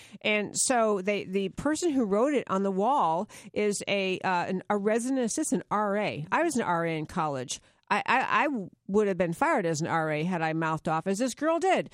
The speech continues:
She wrote the entire school to basically say certain cultural things only Hispanic and black students should be allowed to do because otherwise it constitutes cultural appropriation.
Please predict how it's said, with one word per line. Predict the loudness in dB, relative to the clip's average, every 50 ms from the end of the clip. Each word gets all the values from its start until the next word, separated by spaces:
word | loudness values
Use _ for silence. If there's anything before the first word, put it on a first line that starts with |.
| -16 -16 -6
She | -2 0 0 2
wrote | 2 2 2 2
the | 0 0
entire | 0 0 0 0 2 2 0
school | 0 0 2 2 2 2
to | 2
basically | 2 0 0 0 0 -2 -2 0 0
say | 0 0 0 0 0 -2 -6 -10 -18 -10
certain | -4 0 0 2 2 0 -2
cultural | -2 0 0 0 0 0 0 0 0
things | 0 0 0 0 0 -2 -2 -4 -8 -12 -16 -20 -8 _ 2
only | 2 4 4 4 2 2
Hispanic | 2 0 -2 -2 -2 0 0 0 0 0 -2
and | -4 -2
black | 0 0 0 0 -2 -4
students | -2 -2 -2 0 0 -2 -4
should | -4 -2
be | -2 -2
allowed | 0 0 -2 -2 -2
to | -2 -2
do | 0 0 0 0 0 -2 -4 -8 -14 -6 -4
because | -4 -2 0 0 -2 0 0 0
otherwise | 2 2 2 2 2 2 0 0 -2 -4
it | -6
constitutes | -4 -2 -2 0 0 0 -2 -4 -4
cultural | -4 -2 -2 -2 0 -2 -2 -4
appropriation. | -4 -4 -4 -4 -4 -2 -2 -2 -2 -2 -2 -2 -4 -6 -6